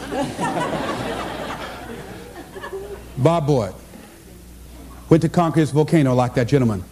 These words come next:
who decided, "It doesn't matter how many times I fail. I'm gonna courageously pursue it. I don't care what people say. I don't care what they think. This is something that I want that gives my life meaning and value." You got a volcano like that in you somewhere. There's something.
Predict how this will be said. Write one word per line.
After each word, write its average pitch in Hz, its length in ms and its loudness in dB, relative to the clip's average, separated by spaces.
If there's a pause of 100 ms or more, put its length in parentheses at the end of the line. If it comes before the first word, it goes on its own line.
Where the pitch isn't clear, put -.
(380)
who 139 120 6
decided, 143 500 4
"It 135 80 0
doesn't 147 260 4
matter 147 200 4
how 143 120 4
many 151 200 6
times 147 320 4
I 139 100 4
fail. 127 380 2 (580)
I'm 135 200 4
gonna 147 200 6
courageously 165 680 6
pursue 165 440 4
it. 107 60 4
I 131 100 4
don't 175 160 2
care 202 140 4
what 175 180 2
people 180 260 2
say. 208 280 4
I 185 100 2
don't 175 140 2
care 196 120 6
what 175 140 4
they 165 100 8
think. 302 500 0 (580)
This 156 180 4
is 170 80 6
something 185 340 4
that 165 120 6
I 170 40 4
want 170 280 6
that 160 120 4
gives 233 260 8
my 240 120 6
life 214 280 2
meaning 330 340 10
and 277 140 10
value." 131 420 2 (580)
You 143 80 6
got 143 180 4
a 131 40 2
volcano 131 420 4
like 117 240 0
that 131 160 0
in 113 100 0
you 147 240 2
somewhere. 175 520 -6 (220)
There's 147 140 -2
something. - 460 0